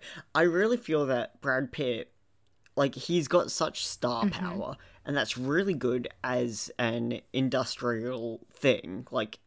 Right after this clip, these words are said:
Speaker 1: as a tool piece, as a name rec-, recognition thing, which this movie obviously capitalized on.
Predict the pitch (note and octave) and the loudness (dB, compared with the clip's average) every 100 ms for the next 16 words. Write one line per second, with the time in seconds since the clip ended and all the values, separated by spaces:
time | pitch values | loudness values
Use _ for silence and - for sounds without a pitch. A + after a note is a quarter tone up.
0 | - B2 G#2+ - D#3 - - - - - | -2 -2 -2 -4 -2 -2 -6 -12 -12 -14
1 | - - - _ - B2 A2+ B2 A#2+ A#2+ | -16 -20 -20 _ 0 2 2 2 2 2
2 | - C3+ C#3 C#3 B2+ - B2 A2 _ B2+ | 2 2 4 2 0 -4 -8 -8 _ 2
3 | B2+ - C3 C#3 D3+ G#2+ G#2+ G#2 A#2+ - | 2 2 0 0 0 -2 -6 -6 -4 -4
4 | D#3+ - D#3+ C#3+ - C#3 C#3 D3 C3 C3 | -4 0 2 0 -2 -4 0 0 0 -2
5 | B2 B2 - A#2+ A2 G#2 - - C#2+ - | -4 -6 -6 -8 -8 -12 -12 -10 -10 -6
6 | C#3 | -6